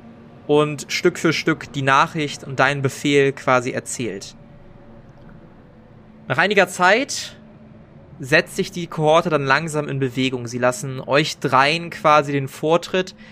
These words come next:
bleiben etwas zurück, sodass man euch vom Tor aus sehen kann, jedoch nicht eure Rückendeckung.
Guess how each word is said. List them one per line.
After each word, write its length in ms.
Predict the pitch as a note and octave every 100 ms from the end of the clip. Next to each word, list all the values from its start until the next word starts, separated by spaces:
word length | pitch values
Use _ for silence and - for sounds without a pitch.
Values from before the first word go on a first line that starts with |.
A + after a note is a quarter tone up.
| - -
bleiben 280 | D3 D3
etwas 460 | D3+ E3+ A3 G#3 -
zurück, 340 | E3 F3 -
sodass 320 | - E3 E3 -
man 200 | E3+ E3
euch 380 | C#3 E3+ A3+ -
vom 280 | - F3 E3
Tor 340 | - F#3+ F#3+
aus 460 | F3+ F3 F3+ - - -
sehen 380 | C3 C3 C#3+ G3
kann, 240 | G3 G#3+ G3+
jedoch 220 | E3+ D#3
nicht 180 | E3+ -
eure 420 | D#3+ D#3 D#3 D3 - - - - - - - - - -
Rückendeckung. 800 | D3+ G3 D3 A#2+ A#2 - A2 -